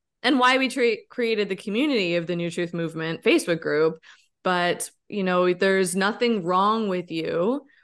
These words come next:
when it's difficult to follow your truth, right? When, you know, and,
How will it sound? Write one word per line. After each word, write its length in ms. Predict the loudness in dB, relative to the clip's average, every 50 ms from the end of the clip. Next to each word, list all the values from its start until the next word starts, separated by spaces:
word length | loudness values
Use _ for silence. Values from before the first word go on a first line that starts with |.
| _ _
when 360 | 0 2 2 4 4 4 2 4
it's 280 | 4 4 2 2 0
difficult 840 | -2 0 2 2 2 4 2 0 0 0 0 0 0 0 0 -2 -4
to 120 | -4 -2
follow 320 | 0 0 0 2 2 2 0
your 200 | 2 0 0 0
truth, 380 | -2 -4 -4 -4 -4 -4 -6 -8 _ _ _ _ _
right? 380 | -2 0 2 4 4 4 2 2
When, 480 | 2 2 2 2 0 0 -2 -2 -4 -8
you 200 | -10 -8 -4 -2
know, 180 | -2 0 0 0
and, 240 | 0 0 -2 -4